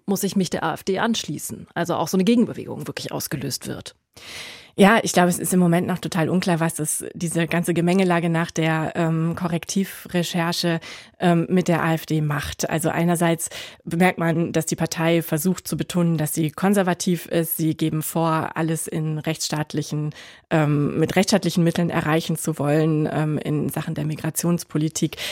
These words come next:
Speaker 2: Also da herrscht so, so eine gewisse Panik auch, also eben diese mittleren Schichten zu verlieren.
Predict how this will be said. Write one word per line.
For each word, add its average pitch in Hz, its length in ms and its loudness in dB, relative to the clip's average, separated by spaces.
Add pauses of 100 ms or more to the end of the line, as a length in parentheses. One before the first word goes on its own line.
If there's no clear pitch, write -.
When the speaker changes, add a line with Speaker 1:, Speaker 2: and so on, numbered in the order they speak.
Speaker 2:
Also 151 140 0
da 160 80 4
herrscht 170 320 2
so, 170 260 2
so 170 80 0
eine 160 140 4
gewisse 160 320 2
Panik 180 600 0
auch, 240 300 0
also 165 180 0
eben 165 240 0
diese 156 300 0 (380)
mittleren 175 580 2
Schichten 165 380 -2
zu - 140 -4
verlieren. 185 560 2